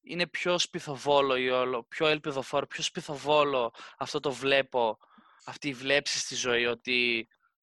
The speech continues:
ξέρεις τι, είμαστε χώρια και δεν μπορώ να περιμένω να περάσουν οι μέρες για να σας φίξω την αγκαλιά μου και τα λοιπά. Αλλά,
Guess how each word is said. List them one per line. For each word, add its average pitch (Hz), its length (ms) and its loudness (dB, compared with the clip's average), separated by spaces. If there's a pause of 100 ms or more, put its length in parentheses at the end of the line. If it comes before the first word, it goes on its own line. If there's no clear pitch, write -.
ξέρεις 151 300 -2
τι, 135 240 -2
είμαστε 135 320 -6
χώρια 143 340 -2
και 131 120 -10
δεν 135 120 -4
μπορώ 135 200 -2
να 135 100 -4
περιμένω 135 380 -4
να 131 100 -6
περάσουν 127 400 -4
οι 123 60 -10
μέρες 131 240 -2
για 123 100 -12
να 123 60 -10
σας - 180 -8
φίξω - 240 -10
την 139 80 -8
αγκαλιά 123 280 -8
μου 123 60 -8
και 120 100 -16
τα 117 120 -10
λοιπά. 117 420 -2
Αλλά, 165 680 2